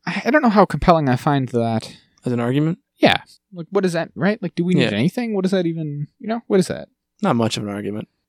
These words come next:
Speaker 1: And I get it. Like, we are in, in a particularly, like,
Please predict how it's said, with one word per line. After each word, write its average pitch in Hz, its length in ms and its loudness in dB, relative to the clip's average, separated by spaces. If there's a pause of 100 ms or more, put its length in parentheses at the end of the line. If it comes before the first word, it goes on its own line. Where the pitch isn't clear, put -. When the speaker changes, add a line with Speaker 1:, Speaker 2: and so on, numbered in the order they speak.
(260)
Speaker 1:
And 226 140 10
I 190 60 10
get 110 160 8
it. 104 120 4
Like, 117 260 2
we 120 360 2
are 120 400 8
in, 127 440 -10
in 135 140 -6
a 113 100 -4
particularly, 123 600 -4
like, 92 340 -6